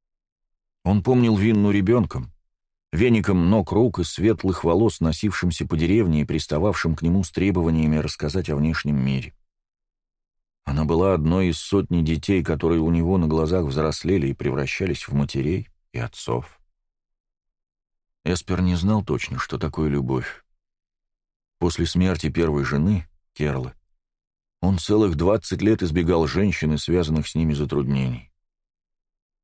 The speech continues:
Винне удалось пробраться в его жизнь, притворившись маленькой девочкой,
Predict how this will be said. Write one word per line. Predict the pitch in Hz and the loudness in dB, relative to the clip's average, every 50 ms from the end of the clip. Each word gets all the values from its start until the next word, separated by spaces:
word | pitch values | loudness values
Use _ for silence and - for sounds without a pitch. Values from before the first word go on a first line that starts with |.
| _ _ _ _ _ _ - - | _ _ _ _ _ _ -6 -2
Винне | 165 135 143 135 123 117 110 | 0 2 2 4 4 4 4
удалось | 107 104 110 117 127 110 - | 4 4 4 2 2 0 -2
пробраться | - 120 120 113 127 131 120 - - - | 0 -2 0 0 0 -2 -2 -4 -6 -6
в | 65 | -4
его | 69 69 71 78 76 | -2 0 0 0 0
жизнь, | 71 92 95 85 80 69 | 0 -2 0 0 -2 0
притворившись | - 76 71 - 78 80 90 87 - - 76 - - | 0 -2 0 0 0 0 0 0 -2 -4 -6 -6 -2
маленькой | 76 85 90 87 82 82 - - 82 80 | -2 0 2 2 0 0 0 0 -2 -2
девочкой, | 71 67 85 110 110 95 78 - - - 76 71 | 0 0 2 4 4 4 2 -2 -4 -6 -6 -6